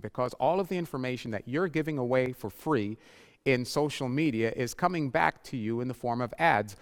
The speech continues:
specifically tailored to you. Let's take a look at the fact that Facebook probably knows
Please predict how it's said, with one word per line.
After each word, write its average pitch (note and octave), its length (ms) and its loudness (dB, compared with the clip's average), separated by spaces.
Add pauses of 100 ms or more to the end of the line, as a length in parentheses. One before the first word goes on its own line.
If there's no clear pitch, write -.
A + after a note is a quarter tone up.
(140)
specifically - 720 4
tailored B2 560 4 (220)
to - 120 0
you. C3 320 6 (160)
Let's C#3+ 160 4
take E3 220 6
a D3+ 40 8
look D#3+ 300 6
at D3 140 2
the C3+ 60 2
fact C3+ 300 6
that B2 140 4
Facebook G3 520 6
probably D#3+ 340 10
knows C#3 400 10